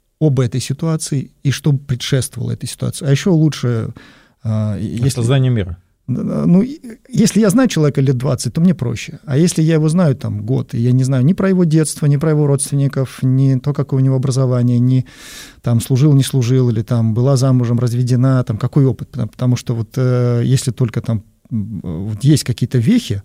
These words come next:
Speaker 1: то они, а, ну как, смещают угол зрения, да, и ты, ты начинаешь больше видеть, больше понимать ту ситуацию, о которой тебе говорится, потребности, которые в этой ситуации проявляются.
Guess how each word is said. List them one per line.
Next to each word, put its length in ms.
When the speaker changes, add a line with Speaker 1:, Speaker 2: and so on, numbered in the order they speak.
Speaker 1:
то 340
они, 280
а, 160
ну 400
как, 200
смещают 560
угол 380
зрения, 460
да, 220
и 60
ты, 240
ты 140
начинаешь 360
больше 320
видеть, 240
больше 300
понимать 500
ту 100
ситуацию, 540
о 20
которой 360
тебе 180
говорится, 680
потребности, 640
которые 380
в 40
этой 160
ситуации 500
проявляются. 640